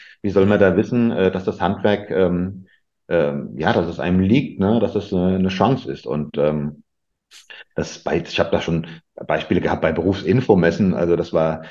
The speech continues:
Speaker 1: ähm, erschreckend, ja, wie, wie, wie, wie berührt, ähm, auch die,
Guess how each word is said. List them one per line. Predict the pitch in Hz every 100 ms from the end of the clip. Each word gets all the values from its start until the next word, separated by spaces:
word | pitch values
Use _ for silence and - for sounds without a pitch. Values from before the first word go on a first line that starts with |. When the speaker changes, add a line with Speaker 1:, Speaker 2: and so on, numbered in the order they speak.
| - -
Speaker 1:
ähm, | 82 - - -
erschreckend, | - 87 - 117 127 98
ja, | 85 85
wie, | 95 85
wie, | 92
wie, | 87 92 92
wie | 95
berührt, | 101 87 123 165 165 -
ähm, | 90 87 -
auch | 90 90
die, | 90 82 85